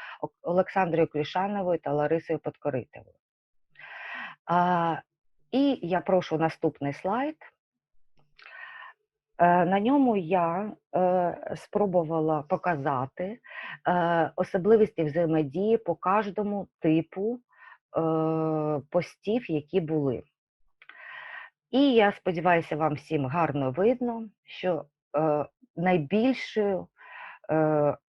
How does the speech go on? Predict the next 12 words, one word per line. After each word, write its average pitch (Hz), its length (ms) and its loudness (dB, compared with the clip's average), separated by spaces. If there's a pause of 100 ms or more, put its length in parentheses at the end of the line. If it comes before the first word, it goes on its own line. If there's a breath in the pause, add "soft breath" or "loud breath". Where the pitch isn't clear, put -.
(460)
популярністю, 160 1500 0
е, - 40 -6 (520)
найбільше 151 800 -2 (420 loud breath)
уваги 175 800 2
було 160 380 -2
приділено, 156 720 0 (280)
приділено 180 640 0
саме 175 400 -4
постам, 151 640 -4
е, 226 40 -12 (720 loud breath)
а-, 165 400 2 (580)
арт-марафонів. 170 1120 -2